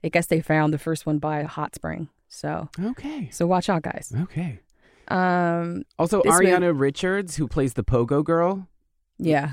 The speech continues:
Speaker 2: She's the main
Speaker 1: The
Speaker 2: girl in Jurassic Park.
Speaker 1: Uh-huh. Absolutely. That's, that's that little annoying ass girl.
Speaker 2: <laughs>
Speaker 1: Um, so this was like a family movie in my house. Like, it was, like, one of those things that every time it came on, like, everybody would gravitate towards the T V and we'd be watching it.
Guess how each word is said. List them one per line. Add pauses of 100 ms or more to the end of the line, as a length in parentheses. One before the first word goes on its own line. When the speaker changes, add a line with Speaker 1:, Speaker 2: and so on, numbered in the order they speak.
Speaker 2:
She's
the
main
Speaker 1:
The
Speaker 2:
girl
in
Jurassic
Park. (120)
Speaker 1:
Uh-huh. (260)
Absolutely.
That's,
that's
that
little
annoying
ass
girl. (180)
Speaker 2:
<laughs>
Speaker 1:
Um, (300)
so
this
was
like
a
family
movie
in
my
house.
Like,
it
was,
like,
one
of
those
things
that
every
time
it
came
on,
like,
everybody
would
gravitate
towards
the
T
V
and
we'd
be
watching
it.